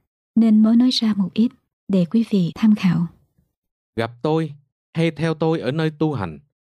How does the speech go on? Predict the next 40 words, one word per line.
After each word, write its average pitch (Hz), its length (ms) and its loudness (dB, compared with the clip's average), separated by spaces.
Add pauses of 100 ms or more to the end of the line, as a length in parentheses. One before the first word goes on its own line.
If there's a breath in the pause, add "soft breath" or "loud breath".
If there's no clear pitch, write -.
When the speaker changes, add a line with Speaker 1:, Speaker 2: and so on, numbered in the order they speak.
(140)
Speaker 2:
đương 160 240 -2
nhiên 151 260 -6 (240)
có 165 100 -4
thể 139 240 -4
rửa 101 220 -4
đi 143 180 -6
một 92 220 -12
số 165 100 -8
nghiệp 110 240 -8 (100)
chướng. 147 220 -6 (880)
Còn 110 320 -4
những 151 140 -4
nghiệp 127 240 -4
chướng 196 200 -2
nhỏ 95 400 -6
thấy 202 160 -4
không 180 240 -6
được, 90 240 -8 (520)
sờ 90 460 -6
không 165 220 -8
có 190 100 -6
cảm 95 240 -8
giác, 151 260 -6 (840)
không 175 180 -4
thể 98 180 -6
thấy 170 200 -6
được 101 340 -8
sự 87 220 -10
vi 139 220 -6
tế 156 340 -4 (140)
và 85 180 -6
cội 85 340 -8
gốc 147 240 -12 (100)
của 104 140 -4
ấn 180 180 -6
tượng 78 240 -14
xấu – 151 360 -12 (500)
thì 98 160 -4
phải 113 220 -8
dùng 78 240 -8